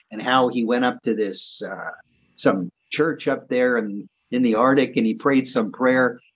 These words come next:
in a language he never prayed before. And then they told him that he prayed in the perfect, they, he prayed in, in Nuktitut.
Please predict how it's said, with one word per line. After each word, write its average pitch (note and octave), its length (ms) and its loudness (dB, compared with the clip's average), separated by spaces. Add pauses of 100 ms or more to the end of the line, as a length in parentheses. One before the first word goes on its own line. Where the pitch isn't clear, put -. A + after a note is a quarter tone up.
(120)
in C3 80 2
a B2+ 80 2
language C3+ 480 2
he C3 100 -2
never A#2+ 280 -2
prayed D3+ 420 0
before. B2+ 500 0
And A2+ 140 -2
then B2+ 160 -2
they A#2 260 -2
told B2 240 2
him B2 240 0
that A2 140 -2
he A2+ 180 2 (300)
prayed C3+ 320 4
in C3 120 4
the A#2 100 2 (100)
perfect, C3+ 540 0
they, A#2 180 2
he C3 340 2
prayed C3+ 280 2
in, A#2 160 0 (240)
in A#2+ 160 0
Nuktitut. C3+ 640 0